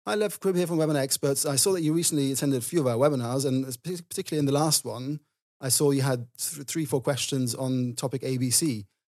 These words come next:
Just reaching out to give you the answers to those questions. Have you got a couple of moments now?"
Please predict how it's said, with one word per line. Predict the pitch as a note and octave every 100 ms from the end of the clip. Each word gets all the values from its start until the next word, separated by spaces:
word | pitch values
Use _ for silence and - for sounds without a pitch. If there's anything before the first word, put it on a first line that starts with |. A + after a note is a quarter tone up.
| -
Just | E3 -
reaching | F#3 E3 D#3+
out | C#3+ B2 -
to | B2
give | D3+ B2+
you | C3+ B2
the | B2+
answers | C#3+ C3 A#2+
to | B2+
those | A#2
questions. | - D3 - A2+
Have | B2+
you | C3
got | D3+
a |
couple | C#3 D3+
of | C#3
moments | C#3+ C#3+ C3
now?" | F3+ A#2+ C#3+